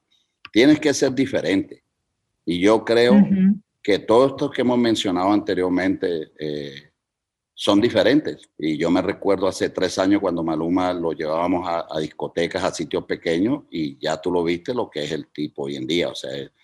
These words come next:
Speaker 1: es un artista graduado totalmente, con un talento imponente. Eh,
Speaker 2: Ujú.
Speaker 1: y, y la cuestión es el crecimiento también. O sea,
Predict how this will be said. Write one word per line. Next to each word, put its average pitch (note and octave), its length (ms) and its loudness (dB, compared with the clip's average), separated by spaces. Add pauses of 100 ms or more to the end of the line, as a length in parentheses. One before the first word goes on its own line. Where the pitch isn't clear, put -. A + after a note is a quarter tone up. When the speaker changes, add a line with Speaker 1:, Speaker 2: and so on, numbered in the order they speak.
(180)
Speaker 1:
es D2 120 -6
un E2+ 160 0
artista F2+ 460 0
graduado D#2 720 0
totalmente, C#2+ 640 -8 (640)
con D2+ 220 -4
un E2 160 0
talento E2 800 -2 (1200)
imponente. F2 760 0 (420)
Eh, C#3+ 280 -4
Speaker 2:
Ujú. G#3 480 8
Speaker 1:
y, B2 440 0
y C#3 60 4
la C#3+ 160 2
cuestión A#2+ 320 -2
es B2+ 80 0
el C3+ 100 -2
crecimiento G#2+ 840 2
también. D#2 560 -2
O D2+ 80 -6
sea, D2+ 360 -4